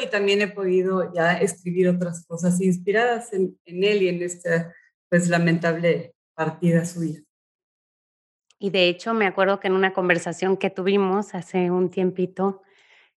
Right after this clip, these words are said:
Speaker 2: en una hermosa playa mexicana, <laughs> me contabas que, pues, justamente quieres también hablar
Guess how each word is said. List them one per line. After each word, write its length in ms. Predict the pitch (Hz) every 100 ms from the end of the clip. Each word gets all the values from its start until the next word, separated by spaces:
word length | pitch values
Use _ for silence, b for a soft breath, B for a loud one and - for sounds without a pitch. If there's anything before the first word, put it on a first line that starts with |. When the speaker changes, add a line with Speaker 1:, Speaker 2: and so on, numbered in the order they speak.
| _
Speaker 2:
en 160 | 185 180
una 140 | 185
hermosa 440 | 180 180 175 185 175
playa 320 | 180 175 180
mexicana, 720 | 175 160 - - 165 170 190
<laughs> 720 | 185 226 220 220 277 269 202 -
me 680 | 202 185 180 175 180 180 -
contabas 640 | 190 185 190 190 196 196
que, 180 | - 185
pues, 280 | 175 175 -
justamente 680 | 233 226 233 220 202 214 208
quieres 380 | 202 190 196
también 440 | - 185 185 185 185
hablar 720 | - 185 180 185 185 185